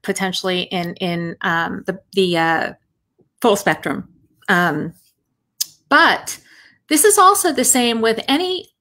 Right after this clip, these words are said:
any ingredient that you get, okay? Not all beef is the same beef. Not all chicken is the same chicken. I mean, we, we have more controls over that because,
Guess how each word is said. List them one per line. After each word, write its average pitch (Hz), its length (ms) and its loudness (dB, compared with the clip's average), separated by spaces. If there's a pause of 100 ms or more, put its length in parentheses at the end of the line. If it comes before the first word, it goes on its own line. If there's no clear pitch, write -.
(160)
any 381 260 2
ingredient 190 540 -2
that 175 180 -6
you 196 80 -2
get, - 400 -6 (100)
okay? 190 460 -2 (460)
Not 226 380 2
all 262 340 -2 (280)
beef 254 260 -8
is 269 120 -6
the 269 60 -8
same 269 300 -2
beef. 294 280 0
Not 185 160 -2
all 208 100 -2
chicken 240 280 -4
is 247 80 -2
the 240 60 -6
same 233 440 -4
chicken. 226 340 0
I 190 80 2
mean, 190 220 0
we, 208 380 2
we 202 180 -4
have 269 380 2
more 214 680 6 (100)
controls 190 500 2
over 185 240 0
that 180 320 2
because, 196 320 -2